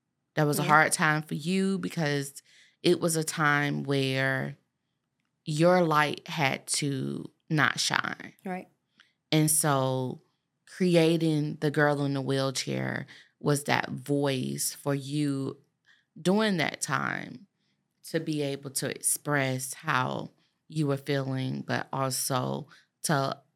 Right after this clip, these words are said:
Speaker 1: be able to allow other girls to help you and in wheelchairs or even, uh, individuals with disabilities so that you all can help each other.
Speaker 2: Right.
Speaker 1: However, it just didn't happen that way.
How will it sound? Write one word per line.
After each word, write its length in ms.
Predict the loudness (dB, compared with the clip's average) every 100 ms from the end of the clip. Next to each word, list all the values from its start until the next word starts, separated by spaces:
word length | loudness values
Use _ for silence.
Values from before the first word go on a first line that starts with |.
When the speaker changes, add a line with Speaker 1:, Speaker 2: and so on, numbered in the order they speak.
| -6
Speaker 1:
be 480 | -2 0 0 -2 -4 -6 -2
able 360 | -2 -2 -2
to 200 | -2 0
allow 340 | 0 0 -2 -2
other 240 | -2 -2
girls 460 | -4 -4 -2 -4 -4
to 80 | -4
help 320 | -4 -6 -4
you 280 | -2 0 -2 -10 -20 _ _ _ 2
and 720 | 4 4 2 0 -2 -4 -10 _ _ _ _
in 240 | 4 6 4
wheelchairs 880 | 2 -2 -4 -6 -6 -6 -6 -10 -6
or 180 | -2 -2
even, 280 | -2 -2 -2
uh, 220 | -2 -4 -2
individuals 560 | -2 0 -4 -6 -8
with 120 | -8 -8
disabilities 920 | -8 -6 -2 0 0 -2 -2 -4 -8 -14 _ _ _ _ _ _
so 200 | 2 4
that 220 | 4 2 0
you 140 | 0
all 160 | 0 -4
can 140 | -8
help 280 | -6 -6 -10
each 280 | -14 -2 2
other. 320 | 2 -2 -10
Speaker 2:
Right. 160 | -12 -16 _ _ _
Speaker 1:
However, 840 | 4 4 6 4 2 -2 -2 -4 -10 _ _ _ -2
it 100 | 2
just 240 | 2 2
didn't 260 | -4 -6 -6
happen 540 | 0 -2 -2 -10 -8
that 200 | -10 -12 -14
way. 300 | -14 -16